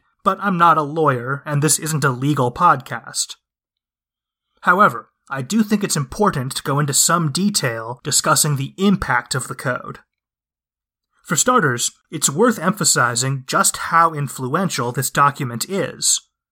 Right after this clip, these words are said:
The Napoleonic Code provides the basis for the legal systems of all of Europe,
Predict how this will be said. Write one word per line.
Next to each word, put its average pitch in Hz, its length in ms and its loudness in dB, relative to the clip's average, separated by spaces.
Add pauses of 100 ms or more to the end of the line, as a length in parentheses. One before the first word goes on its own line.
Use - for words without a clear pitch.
(340)
The 151 80 0
Napoleonic 185 600 2
Code 135 480 0
provides 151 440 2
the 147 80 -4
basis 156 560 0
for - 120 -10
the 135 80 -4
legal 180 300 0
systems 135 600 0
of 131 280 0 (220)
all 175 260 2
of 143 140 2
Europe, 135 480 0